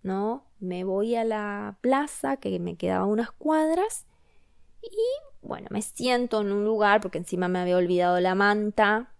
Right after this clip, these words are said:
pero me doy cuenta que había algo raro.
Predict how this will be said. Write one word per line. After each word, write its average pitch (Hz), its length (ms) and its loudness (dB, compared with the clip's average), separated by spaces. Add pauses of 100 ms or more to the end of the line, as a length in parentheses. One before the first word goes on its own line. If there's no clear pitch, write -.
(640)
pero 349 200 -2
me 381 120 2
doy 415 240 6
cuenta 427 380 0 (120)
que 294 340 -2 (840)
había 269 340 -8
algo 247 240 -2
raro. 180 460 -8